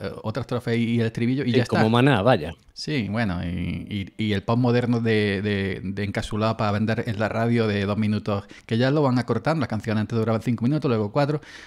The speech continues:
Speaker 1: eso ya manda a la discográfica, en la radio y todo eso, ¿no? Ahora dura dos minutos y pico. Y es el estribillo que se repite muchas veces y una estrofa,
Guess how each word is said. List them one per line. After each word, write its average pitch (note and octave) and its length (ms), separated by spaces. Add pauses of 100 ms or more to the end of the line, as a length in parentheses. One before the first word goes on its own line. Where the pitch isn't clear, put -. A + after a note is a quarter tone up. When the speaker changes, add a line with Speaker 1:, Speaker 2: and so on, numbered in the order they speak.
Speaker 1:
eso - 160
ya A#2 100
manda A#2 200
a A2+ 40
la G#2+ 60
discográfica, G#2+ 640
en G2 60
la G2+ 80
radio G#2+ 220
y - 20
todo G2+ 180
eso, F#2+ 180
¿no? - 140 (360)
Ahora A#2 140
dura B2+ 180
dos A#2 120
minutos G#3+ 320
y G#2+ 60
pico. F#2 320 (400)
Y C3 120
es C#3 180
el B2+ 100
estribillo B2+ 440
que C#3 60
se D3+ 60
repite D3+ 200
muchas D#3 240
veces F#3 320
y C3 40
una C3 140
estrofa, G2 360